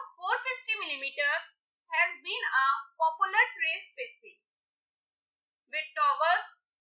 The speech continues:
smaller than one point five meter, tower walls are reachable from the manway. There is no need to crawl,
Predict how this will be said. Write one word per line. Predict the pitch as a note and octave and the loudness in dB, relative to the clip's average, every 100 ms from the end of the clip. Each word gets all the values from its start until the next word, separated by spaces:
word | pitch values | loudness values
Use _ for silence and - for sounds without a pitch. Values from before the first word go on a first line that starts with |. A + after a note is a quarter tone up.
| _ | _
smaller | _ - E4+ E4+ G#4 C#5 | _ -8 2 4 6 2
than | F4 D4+ D4+ - _ _ - | 2 0 0 -10 _ _ 0
one | D#4 E4 - | 0 0 -2
point | F#4+ G#4 - | -4 -4 2
five | F4 B4 B4 | 4 4 0
meter, | - - C5+ C#4+ D#4+ - _ _ _ _ _ _ | -10 -8 -6 -6 -8 -12 _ _ _ _ _ _
tower | D#4 D4+ D#4+ G4+ E4+ | 2 2 4 -2 2
walls | C#4+ C4 B3+ - _ _ _ _ - | 4 4 2 -10 _ _ _ _ 2
are | C4+ C#4 | 4 4
reachable | D4 F#4 F4 G#4 B4+ | -4 -12 -8 -8 -4
from | E4 D4+ C#4 | 0 0 2
the | D4+ D4+ | 2 2
manway. | C4+ A3+ - - _ _ _ _ _ _ _ _ _ _ | 0 0 -8 -18 _ _ _ _ _ _ _ _ _ _
There | E4+ A4 C5 E4+ D#4+ | -4 0 0 0 -4
is | D#4 _ _ _ _ | -8 _ _ _ _
no | D4 | 0
need | F#4+ G4+ G#4+ G#4 | 2 4 0 0
to | A4+ A4+ | -4 -2
crawl, | D#4 A#3 | 2 2